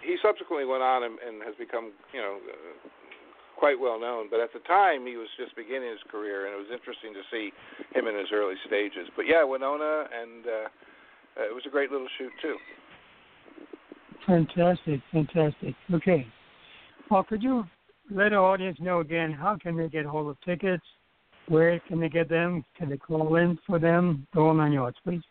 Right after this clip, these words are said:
Speaker 1: Sure. Um, yeah, again, you can call the theater directly, seven seven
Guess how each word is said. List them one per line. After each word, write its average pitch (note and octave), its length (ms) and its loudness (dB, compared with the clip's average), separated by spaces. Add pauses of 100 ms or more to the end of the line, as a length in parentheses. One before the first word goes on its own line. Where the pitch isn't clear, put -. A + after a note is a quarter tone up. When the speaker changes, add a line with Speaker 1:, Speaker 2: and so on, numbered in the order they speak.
(1300)
Speaker 1:
Sure. F#3 300 4
Um, D3+ 420 0
yeah, C#3 220 0
again, D3 220 -2
you C#3 100 -8
can D3+ 140 -10
call D#3 260 2
the D#3 80 -6 (100)
theater F3+ 440 0 (120)
directly, D3 540 0 (100)
seven C3+ 280 0
seven C3 180 -2